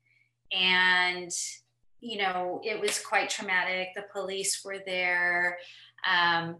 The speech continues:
you know, then it was off to the hospital for the rape exam and whatnot. And our family had never been one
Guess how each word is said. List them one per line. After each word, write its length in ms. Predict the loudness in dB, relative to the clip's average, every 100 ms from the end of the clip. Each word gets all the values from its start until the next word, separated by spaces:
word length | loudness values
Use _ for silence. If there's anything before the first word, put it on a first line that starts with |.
| -10
you 120 | -2
know, 200 | 0 0 -2
then 120 | -4
it 140 | -4 -6
was 240 | -10 -2
off 280 | 0 0 -2
to 60 | -4
the 80 |
hospital 920 | -6 -4 0 2 0 -4 -2 -2 -2 -6
for 80 | -10 -8
the 80 | -4
rape 220 | -4 -6
exam 380 | -12 -12 -10 -10
and 80 | -10 -10
whatnot. 420 | -10 -8 -8 -8 -12 -18 -20 -20 0
And 120 | 4
our 120 | 4 4
family 260 | 4 6
had 220 | 6 4
never 240 | 2 0 0
been 220 | 0 -2
one 420 | -2 -2 -4 -6